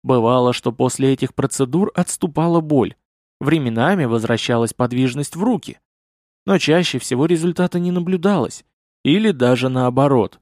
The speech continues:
меня накрывало еще сильнее. Я разучился спать. Большую часть суток проводил в полудреме, наполненной болью, отрывками воспоминаний и неистовым желанием устраниться от безрадостной действительности.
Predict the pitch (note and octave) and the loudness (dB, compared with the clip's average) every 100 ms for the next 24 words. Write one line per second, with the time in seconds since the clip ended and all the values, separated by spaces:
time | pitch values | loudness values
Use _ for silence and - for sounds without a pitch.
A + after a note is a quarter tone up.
0 | _ - C#3+ C3+ C3 C3 C3 B2+ B2+ B2+ | _ -4 0 0 0 0 0 4 4 4
1 | B2+ A#2+ - C3+ - A2+ G#2 E2+ D#2 _ | 2 0 0 0 0 -6 -6 -8 -12 _
2 | _ _ _ _ _ _ _ D3+ D#3 D#3+ | _ _ _ _ _ _ _ 0 2 2
3 | D#3+ - F#3 - E3 - A#2+ G2 - _ | 0 0 0 0 -6 -4 -4 -4 -8 _
4 | _ _ _ _ - D3+ F3 F#3 F3 - | _ _ _ _ -4 2 2 2 0 0
5 | F3 - - G3 C3 - C#3 D3 D#3 F3+ | -2 -2 -2 -2 -2 -4 -2 0 0 -2
6 | - - F#3 E3+ D3+ A3+ E3 F2+ - _ | 0 0 2 2 2 0 0 -4 -14 _
7 | - C3+ C3+ F3 F3+ F3+ F3 D3 B2+ A#3 | -4 -2 0 2 2 0 0 -2 0 2
8 | G3+ A2 - _ _ - B2 C#3+ D3+ - | 2 -2 -8 _ _ -4 -2 0 0 0
9 | C3+ B2 B2+ - C3 C3 F3+ G#3+ B2 A2 | -4 -2 -4 -4 -4 -2 0 0 -2 -8
10 | _ _ _ - E3 G3 G#3+ B3+ - B3 | _ _ _ -4 0 2 2 0 -2 -2
11 | A#3 G3+ G3 G3 G3+ G3+ G3 E3+ - G3 | -2 0 2 2 2 0 -2 -6 -4 -2
12 | F#3+ F#3 C#3+ C3 B2 C3 B2 D#3+ E3 - | -2 -2 -2 -2 -2 -2 0 0 0 -4
13 | D#3 C#3+ D3 - D3 C#3 A2 F2 - - | -6 -6 -8 -8 -8 -4 -4 -6 -10 -14